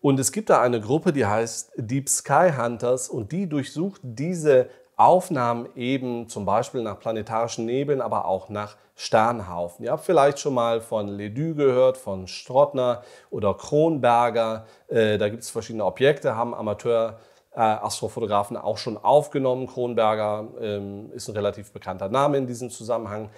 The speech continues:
Seit neuestem gibt's auch einen deutschen Astrofotografen, der in dieser Gruppe mitarbeitet, das ist der liebe Marcel Drexler.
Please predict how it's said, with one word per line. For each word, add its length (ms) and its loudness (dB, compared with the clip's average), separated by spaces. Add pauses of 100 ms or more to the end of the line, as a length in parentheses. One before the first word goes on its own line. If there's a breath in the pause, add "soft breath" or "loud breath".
(140 loud breath)
Seit 280 4
neuestem 460 2
gibt's 300 -8
auch 380 0
einen 400 -8
deutschen 600 4
Astrofotografen, 960 -4
der 160 -2
in 100 -14
dieser 240 -6
Gruppe 480 -6 (280 loud breath)
mitarbeitet, 760 2
das 80 -8
ist 60 -10
der 80 0
liebe 220 -4
Marcel 460 -6
Drexler. 720 0